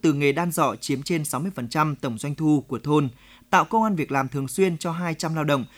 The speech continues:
với thu nhập bình quân đạt hai phẩy năm triệu đồng một người một tháng. Theo số liệu thống kê năm hai nghìn không trăm mười sáu,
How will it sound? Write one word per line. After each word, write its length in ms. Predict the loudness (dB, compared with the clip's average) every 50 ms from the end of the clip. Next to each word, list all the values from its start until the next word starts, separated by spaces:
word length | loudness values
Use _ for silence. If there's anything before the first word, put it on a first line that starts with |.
| -16 _ -2
với 120 | -2 0
thu 100 | 0 0
nhập 240 | 0 0 0 -2 -2
bình 220 | -2 -2 -2 0 0
quân 280 | 2 2 2 2 0 -2
đạt 160 | -4 -4 -4 -4
hai 160 | -4 -4 -4 -4
phẩy 140 | -4 -4
năm 160 | -4 -4 -4 -4
triệu 140 | -4 -2
đồng 260 | -2 0 0 -2 -4 -6
một 200 | -6 -8 -6 -4
người 140 | -2 -2 -2
một 120 | -2 -4 -4
tháng. 300 | -2 0 0 0 0 -2 -4 -8 _ _ _ _ _ _ _ -20 -20 _ _
Theo 120 | -2 0 0
số 140 | 0 0
liệu 140 | 0 0 0
thống 160 | 0 -2 -4
kê 200 | -2 0 2 2
năm 140 | 2 0 -2
hai 100 | -2 -2
nghìn 200 | -2 -2 -2 -4
không 200 | -4 -4 -6 -6
trăm 160 | -4 -4 -4
mười 100 | -2 -4
sáu, 360 | -2 0 2 2 2 2 0